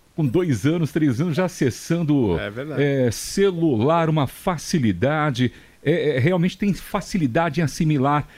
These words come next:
Speaker 1: aprendizado diferente de, de mim, do João,
Speaker 2: É
Speaker 1: do
Speaker 2: que nem uma
Speaker 1: pastor Neto.
Speaker 2: esponja, né?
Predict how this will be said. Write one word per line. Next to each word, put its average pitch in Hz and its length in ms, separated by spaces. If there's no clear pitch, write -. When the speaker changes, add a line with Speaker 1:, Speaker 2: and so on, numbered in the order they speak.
Speaker 1:
aprendizado 143 720
diferente 156 540
de, 131 300
de 131 160
mim, 139 560
do 107 120
João, 139 440
Speaker 2:
É 123 40
Speaker 1:
do 110 40
Speaker 2:
que 113 100
nem 156 120
uma 208 120
Speaker 1:
pastor 127 220
Neto. 147 120
Speaker 2:
esponja, 135 340
né? 123 180